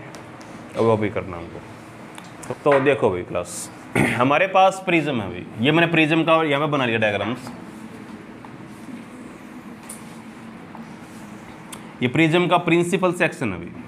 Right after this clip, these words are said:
जो आपके सामने है अभी, यस और नो। और यहाँ से एक बीम जा रही है अभी, it is the incident beam भी।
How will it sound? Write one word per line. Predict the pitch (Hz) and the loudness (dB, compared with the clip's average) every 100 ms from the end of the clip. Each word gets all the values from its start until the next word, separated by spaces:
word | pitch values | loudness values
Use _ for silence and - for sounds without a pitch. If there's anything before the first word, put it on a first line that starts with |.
| - - - - - 110 | -14 -14 -14 -14 -6 0
जो | |
आपके | 131 131 139 | 2 4 2
सामने | 135 120 98 | 4 4 2
है | 90 | -2
अभी, | - - - - | -8 -12 -4 2
यस | 139 147 | 4 6
और | 147 | 4
नो। | 147 143 - - - - 127 127 - - - - - - - - - - - - - - | 2 -2 -6 -14 -14 -12 -10 -10 -10 -10 -10 -10 -12 -16 -16 -16 -16 -16 -16 -16 -12 2
और | 147 170 - | 6 6 6
यहाँ | 147 156 170 | 6 6 6
से | 196 | 4
एक | 175 | 4
बीम | 165 165 | 4 4
जा | 143 | 4
रही | 110 92 | 2 0
है | |
अभी, | 90 87 - - - - | -4 -8 -10 -12 -12 -2
it | 135 143 | 2 6
is | 147 | 6
the | 151 | 8
incident | 151 147 156 147 131 | 6 4 4 4 4
beam | 107 | 2
भी। | 90 | 0